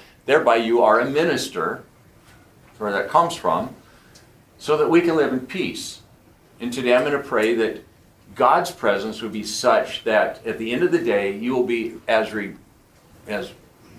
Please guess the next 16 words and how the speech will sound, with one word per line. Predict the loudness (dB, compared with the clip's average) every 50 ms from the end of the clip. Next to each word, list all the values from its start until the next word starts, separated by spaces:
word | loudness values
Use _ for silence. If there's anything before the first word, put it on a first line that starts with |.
| -20 -20 -20 -18 -12
confounded | -8 -8 -4 0 0 2 2 2 0 0 -2 0 0
that | 0 0 0
you | -2
had | -4 -6
a | -6 -8
great | -10 -8 -2 2 2 2 2 2 -2
day | -2 -2 -2 -2 -4 -4
as | -6 -4 0
yesterday | 2 2 2 0 0 -2 -2 -2
you're | -2 -2 -4
confounded | -6 -2 0 0 2 2 0 -4 -4
you | -4
had | -4 -4 -4
a | -4 -8 -12 -20 _ -20 -8
terrible | -2 0 0 0 0 -2 -6
day. | -10 -10 -12 -12 -14